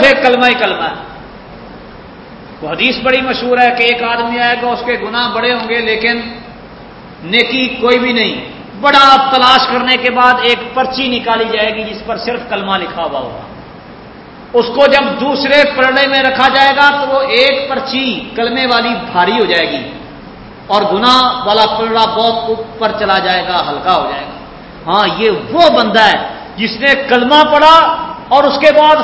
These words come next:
فوت ہو گیا، اس کی زندگی میں عمل کرنے کا وقت آیا ہی نہیں، وگرنہ کتنے ہی ایسے لوگ ہیں، میزان لگے گا، ترازو لگے گا،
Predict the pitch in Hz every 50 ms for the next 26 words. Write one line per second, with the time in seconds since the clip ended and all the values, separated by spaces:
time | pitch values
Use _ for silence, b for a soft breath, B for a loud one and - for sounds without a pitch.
0 | 202 - 208 247 294 320 311 311 285 269 247 254 269 269 269 - - - 240 254
1 | 233 226 226 226 220 269 269 269 277 262 196 233 247 269 254 247 247 240 226 233
2 | 247 247 - 302 269 208 208 - - 294 294 - - - - 220 262 302 311 277
3 | 220 180 160 139 123 - - - - - - - - - - - - - - -
4 | - - - - - 165 185 208 240 247 240 269 254 240 247 247 240 226 - 254
5 | 302 320 339 339 330 320 302 311 294 302 302 302 294 294 285 277 269 220 - -
6 | - - - - - - - - - 180 208 254 254 220 226 247 262 277 269 269
7 | 277 262 277 277 262 277 269 262 254 - - 240 240 240 247 247 262 262 262 240
8 | 262 254 247 254